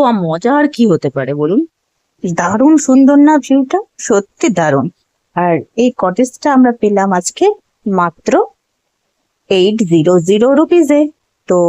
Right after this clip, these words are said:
আপনাদের সাথে এটাও শেয়ার করে দিলাম। এই সুন্দর রিসর্টটার নাম এবং পুরো গরুমারা ফরেস্টের পুরো বিবরণ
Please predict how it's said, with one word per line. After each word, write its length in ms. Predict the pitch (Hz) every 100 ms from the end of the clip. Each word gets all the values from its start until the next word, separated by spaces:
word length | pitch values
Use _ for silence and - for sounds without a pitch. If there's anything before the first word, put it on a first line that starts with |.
| 165 170
আপনাদের 320 | 170 165 170
সাথে 140 | - 175
এটাও 200 | 233 262
শেয়ার 240 | 302 294 285
করে 180 | 302 294
দিলাম। 260 | 294 285 302 _ _ _ _ _ _ -
এই 180 | 269 277
সুন্দর 400 | - 233 220 233 233 208
রিসর্টটার 460 | 220 208 - 214 208 196
নাম 220 | 220 269 311 330 - - - -
এবং 300 | 202 202 214 214 214 202 - _
পুরো 240 | 233 233 240 240
গরুমারা 500 | 196 214 214 208 208
ফরেস্টের 680 | - 190 196 - - 202 202 160 123 _ _ -
পুরো 240 | 254 269 277 269 247 - 208
বিবরণ 400 | 196 214 277